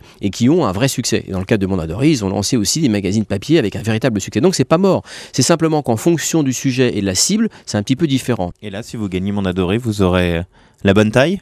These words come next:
Speaker 2: ou il y aura encore une soif d'acquisition derrière ? Parce
Speaker 1: Alors,
Speaker 2: qu'il y en a
Speaker 1: le
Speaker 2: toujours à vendre aujourd'hui des titres de presse papier, hein.
Speaker 1: Oui, donc là, là, on va devenir quand même un acteur, euh, référent sur le marché français. Il y a beaucoup de travail et puis les équipes sont prêtes également, encore une fois, à pouvoir innover parce qu'encore une fois, l'intérêt, c'est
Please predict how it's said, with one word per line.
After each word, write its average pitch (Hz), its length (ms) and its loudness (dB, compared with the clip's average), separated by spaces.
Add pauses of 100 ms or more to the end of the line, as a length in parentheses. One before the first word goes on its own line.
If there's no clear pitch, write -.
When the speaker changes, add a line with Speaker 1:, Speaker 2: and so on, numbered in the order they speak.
Speaker 2:
ou 110 160 0
il 104 60 4
y - 20 2
aura 98 100 2
encore 107 300 2
une 104 80 -2
soif 113 260 0
d'acquisition 104 640 -2
derrière ? 101 380 0
Parce - 100 -14
Speaker 1:
Alors, 123 160 2
Speaker 2:
qu'il - 20 4
y 110 40 4
en - 20 4
a 113 60 4
Speaker 1:
le - 20 -8
Speaker 2:
toujours 165 320 2
à - 20 2
vendre 117 260 0
aujourd'hui 101 300 -2
des 95 140 -2
titres 98 180 -10
de 98 80 4
presse 101 260 -2
papier, 98 380 -2
hein. 92 140 -4
Speaker 1:
Oui, 135 320 0
donc 117 180 4
là, 151 160 6
là, 143 140 0
on - 20 -2
va 117 100 0
devenir 120 300 -2
quand 123 80 0
même 123 160 -2
un 110 80 -2
acteur, 113 340 -2
euh, 107 140 0
référent 120 400 -2
sur 113 100 -6
le 98 60 -4
marché 95 220 -6
français. 143 320 -2
Il - 20 2
y - 20 2
a 117 60 0
beaucoup 120 220 -6
de - 40 -14
travail 123 480 -2
et 104 80 -4
puis 113 220 -2
les 107 160 2
équipes 117 220 -4
sont 110 160 -4
prêtes - 260 -2
également, 107 380 0
encore 101 200 -4
une 104 60 -2
fois, 123 300 0
à 95 40 0
pouvoir 110 300 0
innover 117 340 2
parce 127 200 -4
qu'encore 113 240 -2
une 110 80 -2
fois, 131 160 -2
l'intérêt, 120 360 -2
c'est 104 180 -6